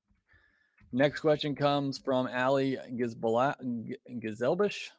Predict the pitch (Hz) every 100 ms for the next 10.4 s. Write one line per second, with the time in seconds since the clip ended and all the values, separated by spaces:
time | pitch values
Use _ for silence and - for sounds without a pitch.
0 | - 101 - - 117 147 147 - 113 107
1 | 107 - 110 - 131 123 110 113 123 131
2 | 127 143 - _ _ _ - 120 120 110
3 | 107 _ - - 139 120 139 170 160 131
4 | 127 113 147 151 135 143 143 143 147 151
5 | 135 123 113 110 120 143 131 131 113 113
6 | 123 143 139 123 107 151 151 147 151 127
7 | 135 - 135 131 120 - - - _ _
8 | - 110 123 135 127 127 - 117 98 -
9 | - 143 - 113 104 131 120 110 - -
10 | 117 110 107